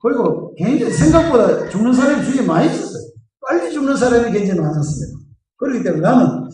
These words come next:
"아이고, 나도 그때는 몸도 좀 약하고 이래가지고 뭐 내가 뭐 오래 살겠나." 몇 년 정도 살-, 산다고 생각했습니다. 나는 육십까지 살면 대단한데 나는 자신이 없어서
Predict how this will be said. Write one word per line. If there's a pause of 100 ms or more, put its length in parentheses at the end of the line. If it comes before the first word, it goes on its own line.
(380)
"아이고,
나도
그때는
몸도
좀
약하고
이래가지고
뭐
내가
뭐
오래
살겠나." (1160)
몇
년
정도
살-,
산다고
생각했습니다. (1300)
나는
육십까지
살면
대단한데
나는
자신이
없어서